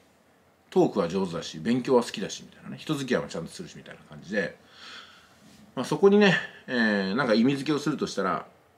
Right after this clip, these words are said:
あの、二流三流が中毒になる。でも一流は、そのギャンブルすら使いこなしてコントロールしているってことなのかなと思うんですよね。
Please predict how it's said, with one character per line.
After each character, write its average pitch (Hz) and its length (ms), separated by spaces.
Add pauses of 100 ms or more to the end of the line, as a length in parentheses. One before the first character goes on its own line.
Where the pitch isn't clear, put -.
(440)
あ 85 60
の、 85 180
二 120 220
流 254 180
三 214 240
流 202 160
が 196 240 (140)
中 156 180
毒 107 220
に 82 60
な 80 80
る。 73 100
で 165 80
も 139 100
一 110 240
流 170 140
は、 170 320 (260)
そ - 80
の 104 80
ギ 120 100
ャ 185 60
ン 196 80
ブ 127 80
ル 110 60
す - 120
ら 101 220
使 98 220
い 87 60
こ 98 100
な 95 100
し - 60
て - 80
コ - 120
ン 92 80
ト 101 80
ロ 85 80
ー 76 40
ル 69 40
し - 80
て 80 80
い 80 40
る 117 80
っ - 20
て - 140
こ 95 80
と - 100
な 87 80
の - 80
か - 140
な 80 120
と - 120
思 - 80
う - 20
ん - 40
で - 60
す - 40
よ - 80
ね。 110 180